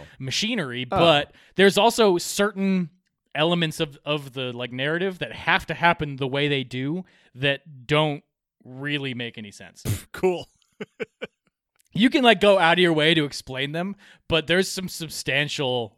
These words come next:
Speaker 1: just, like, what the fuckery happening in the middle of this film. So, I don't know, if you're someone who gets hung up on the decisions that the actors make and whatever, not, not the,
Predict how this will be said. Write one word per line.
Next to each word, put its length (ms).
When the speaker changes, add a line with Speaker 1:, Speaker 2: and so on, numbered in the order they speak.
Speaker 1:
just, 320
like, 180
what 220
the 60
fuckery 600
happening 480
in 100
the 60
middle 300
of 80
this 180
film. 220
So, 280
I 120
don't 100
know, 160
if 160
you're 200
someone 340
who 100
gets 220
hung 280
up 220
on 500
the 460
decisions 640
that 120
the 140
actors 400
make 260
and 100
whatever, 300
not, 260
not 300
the, 220